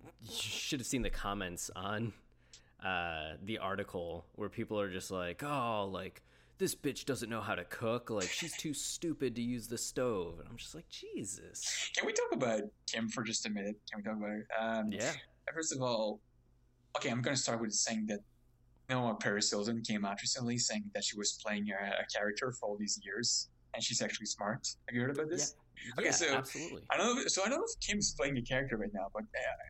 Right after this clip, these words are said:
Speaker 2: let's just assume she's not, because that's, I think, the most probable scenario.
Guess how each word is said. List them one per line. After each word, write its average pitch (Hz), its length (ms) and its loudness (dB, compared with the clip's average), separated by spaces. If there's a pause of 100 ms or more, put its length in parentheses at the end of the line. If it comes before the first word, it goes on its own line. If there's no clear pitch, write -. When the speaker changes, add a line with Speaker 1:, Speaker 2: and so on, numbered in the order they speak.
Speaker 2:
let's - 180 2
just - 200 2
assume 170 220 2
she's 127 240 0
not, 117 100 -8 (260)
because 120 240 0
that's, 127 260 2
I 120 80 2
think, 127 200 -2
the 127 80 0
most 107 280 0
probable 117 320 -2
scenario. 107 480 -2